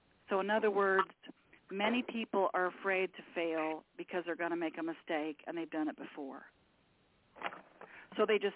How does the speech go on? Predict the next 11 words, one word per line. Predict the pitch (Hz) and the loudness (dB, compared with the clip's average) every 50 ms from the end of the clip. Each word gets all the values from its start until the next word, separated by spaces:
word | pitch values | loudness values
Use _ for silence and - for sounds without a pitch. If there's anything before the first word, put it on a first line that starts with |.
| - _ | -6 _
stand | - 208 196 202 202 196 190 160 | -2 0 0 2 0 0 0 -2
there. | 139 113 87 82 85 _ _ _ _ _ _ _ _ _ _ _ _ _ _ _ _ _ _ _ _ _ | -4 -4 -6 -12 -14 _ _ _ _ _ _ _ _ _ _ _ _ _ _ _ _ _ _ _ _ _
They're | - 190 185 170 - - | 0 2 2 0 -2 -4
afraid | - 202 196 208 202 | 0 2 2 4 2
they're | 202 190 | 2 0
gonna | 202 190 185 180 - | 0 -2 -4 -4 -2
fall | 185 170 160 160 | 0 2 2 2
down. | 160 151 139 131 - 87 - _ _ _ _ _ _ _ _ _ _ _ - - - - - - - - - - - - - - - - - - - | 0 -2 -4 -6 -8 -10 -14 _ _ _ _ _ _ _ _ _ _ _ -14 -10 0 0 0 0 0 -10 -8 -6 -6 -4 -4 -4 -4 0 2 4 4
So | 196 - | 6 6
if | 233 214 - - | 4 2 2 0
you | 208 240 262 269 294 302 302 294 | 0 2 4 4 4 4 4 2